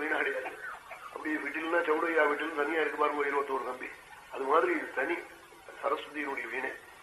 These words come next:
அந்த வீணைக்கு கச்சபின்னு பேரு. அது அப்படி அம்பாளுடைய வாக்கில் இருந்து வர சொல்லு இந்த நாதத்தை அம்பிப்படுமா? அப்படிப்பட்ட சொல்லுன்னு ஒரு அர்ச்சனை லலிதா சஹஸ்ரநாமத்திலே.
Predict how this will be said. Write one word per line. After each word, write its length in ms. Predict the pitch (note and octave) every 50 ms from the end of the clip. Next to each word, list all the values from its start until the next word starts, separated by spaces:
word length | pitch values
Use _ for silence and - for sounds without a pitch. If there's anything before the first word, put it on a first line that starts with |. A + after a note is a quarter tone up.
| - - - - - - -
அந்த 160 | B2 C3+ C3 F#3+
வீணைக்கு 540 | E3+ E3+ D#3 E3 D#3+ - - F#3 F#3 F3+ - -
கச்சபின்னு 540 | - D#3+ - - D3+ D3 D#3 E3+ F3 F3+ C#3+ D3+
பேரு. 180 | D3+ D3+ E3 F#3 - - - - - - - - - - - -
அது 120 | G#2 A#2+
அப்படி 240 | A#2+ - C#3 D#3+ F3 F3+ E3 D3+ C#3+ - - - - - - - - - - - - - - -
அம்பாளுடைய 500 | - - - E3 D#3+ D#3 D3+ D3 C#3 C3
வாக்கில் 340 | - A#2+ C#3 - - - F3
இருந்து 220 | E3 D#3 D#3 D3 C#3+
வர 140 | C3+ - - -
சொல்லு 260 | - C#3 E3 F#3 F#3+ F3 - - - - - - - - - -
இந்த 140 | B2+ A#2+ A#2+ A2+ G2+
நாதத்தை 360 | C3 D3+ E3+ F3 - - C#3
அம்பிப்படுமா? 500 | - - - - - - - - - - - - - - - - - - - - -
அப்படிப்பட்ட 380 | - - - D#3+ D3+ D#3 D3 C3+ C3+ C3
சொல்லுன்னு 380 | C3 C3+ D3 D#3 E3+ G#3 G3+ D#3+
ஒரு 80 | C#3
அர்ச்சனை 340 | B2+ B2 - - D3 - F3 F3 - - - - - - - - - -
லலிதா 240 | - - - C3
சஹஸ்ரநாமத்திலே. 720 | B2+ - - A#2 - - C#3 C3+ C#3 C#3+ C#3+ - C3+ -